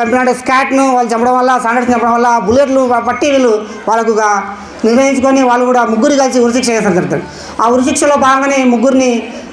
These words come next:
మన పంతొమ్మిది వందల ముప్పై ఒకటి మార్చి ఇరవై మూడు నాడు ఉరిదీయడం జరుగుతుంది. ఆ ఉరిదీసినాక అంటే భగత్ సింగ్ అంతకన్నా ముందు ఆయన జైల్లో ఉన్నప్పుడు రకరకాల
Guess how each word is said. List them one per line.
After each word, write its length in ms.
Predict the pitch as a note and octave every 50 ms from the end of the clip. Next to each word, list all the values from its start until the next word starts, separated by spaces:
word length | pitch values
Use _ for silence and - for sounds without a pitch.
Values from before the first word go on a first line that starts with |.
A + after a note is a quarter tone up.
| - -
మన 400 | G3+ G#3 G#3+ G#3+ G3+ G3 G3 G3 G3+ G3+ - - - - -
పంతొమ్మిది 300 | A#3 B3+ D4 D4 D4 C#4+
వందల 240 | D4 C#4+ C#4+ C#4+ C#4 C#4 - - - - - - - - - - -
ముప్పై 320 | C#4 A3+ G#3+ - C#4+ D4 D4
ఒకటి 560 | C4 C#4+ C4 C4+ C4+ B3+ A#3+ B3+ - - - - - - - -
మార్చి 300 | A3 A#3 - C4+ - B3+
ఇరవై 120 | B3+ B3+
మూడు 200 | B3+ B3+ B3+ B3
నాడు 140 | A#3+ A#3+ A#3
ఉరిదీయడం 400 | A3 G#3+ G#3+ A3+ A3 A3 G#3+ G#3+
జరుగుతుంది. 420 | G3 F#3+ F#3+ E3+ F3+ E3+ D#3 - - - - - - - - - - - - - - - G3
ఆ 80 | A3+
ఉరిదీసినాక 560 | A#3+ A#3 C4+ D4 E4 C#4+ - D#4 D#4 D#4 D#4 D4+ D4 C4 A3+ - - -
అంటే 300 | A#3 C4+ D#4+ E4 D#4+ B3+ A#3
భగత్ 180 | B3 C4 D4+ D#4
సింగ్ 140 | F4+ D#4+ D#4+
అంతకన్నా 400 | C4+ C4+ D4 C#4 D4 D4+ C#4+ C4+
ముందు 480 | B3 C4+ C#4+ D#4+ D#4 C4+ G#3+ - - - - - - - - - - - - - - - - - - - - - - - - - A#3
ఆయన 120 | B3 C4
జైల్లో 380 | A#3 E3 F#3+ C4+ D#4 E4 E4+ E4
ఉన్నప్పుడు 380 | D4+ D4 D4 D#4 D4 D4+ D4
రకరకాల 760 | C#4 C4 B3 A#3+ B3 B3+ B3+ B3 D4 D#4 D4+ D4 C#4+ C4 -